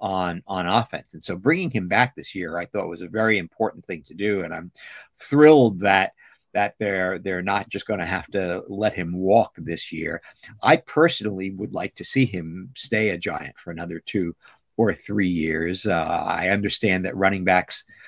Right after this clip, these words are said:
uh, start to tail off at some point in their careers, but, uh, I think Barkley still has a couple of years left in him as an elite running back. And so I'd,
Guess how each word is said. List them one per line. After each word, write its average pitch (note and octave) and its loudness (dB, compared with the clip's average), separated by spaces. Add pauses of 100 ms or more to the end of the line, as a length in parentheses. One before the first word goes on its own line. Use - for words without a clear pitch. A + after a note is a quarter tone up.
(340)
uh, F#2+ 2
start G2 -2
to - -20
tail G#2+ 4
off G2 2
at - -12
some F#2+ -6
point F#2+ -6 (340)
in G#2+ -6
their F2+ -2
careers, E2+ -4
but, F2+ 0 (180)
uh, F2+ 0
I A2 0
think C#3+ 2 (300)
Barkley A2 4
still G#2 0
has G2+ 2
a - -20
couple G2+ 4
of F2+ -4
years F#2+ 0
left G#2+ 2 (540)
in G#2+ 2
him F#2+ 2
as F2 0
an F#2 -6
elite G2 -2
running F2+ -2
back. E2+ -2
And F2+ -8
so G2 0
I'd, B2 4